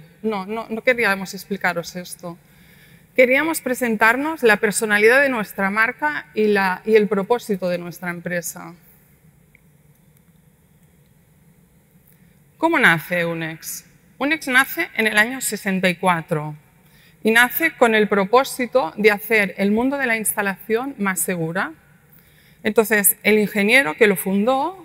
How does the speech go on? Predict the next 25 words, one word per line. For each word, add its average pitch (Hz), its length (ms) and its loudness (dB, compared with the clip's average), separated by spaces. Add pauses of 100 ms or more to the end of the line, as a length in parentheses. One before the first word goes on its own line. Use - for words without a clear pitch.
(120)
él 220 200 2
pensó, 196 640 -2 (100)
en 214 160 2
un 247 120 0
momento 269 400 -2
en 226 120 -4
que 220 80 0
el 214 100 2
mercado 208 380 0
era 202 160 0
básicamente 208 720 -2
tecnología 190 580 -2
metálica, 214 720 0 (480)
él 220 200 4
dijo, 196 460 -2 (180)
"Vamos 240 400 0
a 220 60 0
apostar 214 640 -2
por 214 160 0
materiales 214 640 0
eléctricamente 214 840 -2
más 190 400 -6
aislantes 185 720 -2
y 196 60 -4
sostenibles 180 840 -6